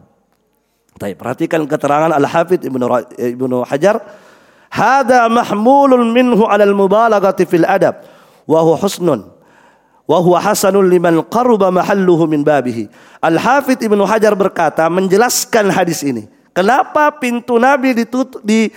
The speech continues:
diketuk pakai kuku? Kata beliau, "Karena inilah bentuk adabnya sahabat." Luar biasanya adabnya sahabat kepada Rasulullah sallallahu alaihi wasallam. Itu pertama. Dan ini berlaku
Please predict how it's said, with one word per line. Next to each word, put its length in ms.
diketuk 560
pakai 240
kuku? 480
Kata 300
beliau, 340
"Karena 480
inilah 380
bentuk 720
adabnya 560
sahabat." 560
Luar 300
biasanya 480
adabnya 400
sahabat 480
kepada 320
Rasulullah 480
sallallahu 480
alaihi 80
wasallam. 320
Itu 80
pertama. 500
Dan 240
ini 260
berlaku 840